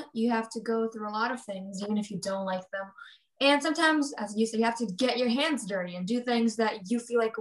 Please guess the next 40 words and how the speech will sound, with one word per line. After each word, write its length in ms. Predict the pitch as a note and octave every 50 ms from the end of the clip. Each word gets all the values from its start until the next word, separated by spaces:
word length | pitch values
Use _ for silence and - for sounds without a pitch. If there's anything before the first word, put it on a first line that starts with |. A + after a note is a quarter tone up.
| F#3+
won't 240 | A3 A3+ A3+ A3 A3
actually 320 | G#3+ G#3+ G#3+ - - A3
benefit 400 | A3 G#3 G#3+ G#3+ A3+ A3 - A3 A3
you 100 | G#3+ G#3+
in 60 | G3+ -
the 120 | G3+ -
future. 440 | - A#3 C4+ C#4 - - - - - - - - - - - _
But 100 | - B3
I 180 | C4 B3+ C#4 D4
feel 240 | - - D#4+ E4 E4+
like 160 | E4+ D#4 - -
everything 460 | A#3 A#3+ A#3 D4 D4 D4 D#4 D4+ C#4+
that 300 | C4 B3+ B3 A3+ A3 - _ -
we 140 | A#3 G#3+ A3+
do 400 | A3 - G#3 G3+ G#3+ B3+ C#4 D#4 -
and 100 | A#3+ A3+
everything 440 | A3 A3 A3 A#3+ A#3 B3 A#3+ A#3 A3+
that 200 | A3 G#3 G3+ G3+
is 160 | G3 F3+ - -
awaiting 580 | A#3 G#3 G3 F#3 F3+ F#3 G3 G#3 G#3 G#3+ G#3+ G#3+ - - - _ _ _ _ _ _
for 180 | - A3+ G#3+ G3+
us 280 | G3 G3 G3 - - -
to, 420 | - A3+ G3 F3+ F3 E3 F3 F#3 - - _ _ _ _ - _ _ - - - -
um, 400 | - A3 G3+ G3+ G3 G3 F#3+ F#3
start 480 | - - - - G#3 G3+ G3+ A#3 A3+ -
doing 540 | D4 D4+ D#4 D#4+ D#4+ D#4+ D#4+ D#4+ D#4+ D#4 D#4+ - - - - _ _ _
is 140 | B3 A3+ G3
going 300 | F#3+ - A#3+ C4 B3+ B3
to 120 | A#3 A#3+
be 120 | G#3+ B3 A#3+
part 320 | - - A3+ A3 A3 A3+
of 140 | A#3+ A3+ G3
a 340 | G#3 G3+ G3 F#3+ F#3+ F#3 F3+
lovely 380 | G3 G3+ G#3+ A3 A3 A3+ A#3+ A3+
experience 600 | A3 A3 - - A#3 A3 G#3+ G3+ G3+ G3 F#3+ F#3+
and 100 | A3 G#3+
is 80 | G#3 F#3
gonna 180 | F#3 G#3+ G3+ G#3
help 280 | G#3 G3+ G3 G3 G3
us 280 | G3 - G3+ - -